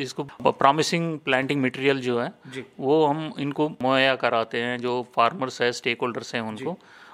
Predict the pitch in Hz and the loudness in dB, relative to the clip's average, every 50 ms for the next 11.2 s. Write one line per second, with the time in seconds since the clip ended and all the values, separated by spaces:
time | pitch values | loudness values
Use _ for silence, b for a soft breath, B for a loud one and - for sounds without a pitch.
0 | B - 143 143 165 175 160 147 147 156 180 196 175 135 107 107 110 - 107 110 | B -2 2 4 4 4 4 4 2 4 4 4 4 2 2 0 -2 -6 -8 -6
1 | 107 143 185 233 - b b b b b 120 127 127 185 185 180 175 - - 233 | -6 -6 -6 -6 -10 b b b b b -18 -4 2 4 4 4 4 4 4 6
2 | 208 208 202 180 185 196 185 160 160 180 202 202 175 - 185 175 160 - 180 170 | 6 6 6 6 4 2 2 2 4 4 4 2 0 2 2 0 2 2 2 0
3 | 160 165 160 190 190 185 180 - _ - - - 156 139 - - 190 190 - 196 | 0 0 0 -2 -2 -2 -4 -8 _ -18 -4 -2 -2 0 4 4 4 4 6 6
4 | 175 165 156 165 - - 180 180 180 180 160 - - - 147 147 147 147 139 135 | 6 6 4 2 2 4 6 6 6 6 2 -2 -4 0 4 6 6 6 6 4
5 | - - 151 151 156 156 160 160 160 156 - - - - 156 143 147 - - - | 0 -2 0 0 0 2 2 2 2 2 -2 -8 -8 -6 -6 -8 -8 -12 -14 -2
6 | - 131 127 143 139 - - 156 147 147 139 123 127 131 143 185 220 B B B | 2 2 2 2 2 -2 -4 -4 -2 0 2 2 2 2 2 0 -4 B B B
7 | B B B B B B - 147 143 151 156 156 160 151 156 156 156 156 - - | B B B B B B 6 8 8 10 8 8 6 6 6 6 4 2 0 -2
8 | - 151 139 147 147 143 147 131 - - 156 147 147 143 143 - - - 127 - | 0 2 4 4 4 4 2 0 2 2 4 4 4 2 -2 -6 -6 -6 0 2
9 | 139 123 123 143 147 135 - 151 151 147 - 175 156 139 151 147 147 160 156 156 | 4 4 4 4 2 0 0 0 -2 -2 0 -2 2 4 4 4 6 4 4 4
10 | 170 170 165 - - 135 135 135 - - - 143 139 143 147 147 147 160 156 156 | 4 2 0 -2 -2 -2 -2 -2 -2 0 2 2 4 4 2 2 2 0 0 0
11 | 160 170 175 | 0 -2 -4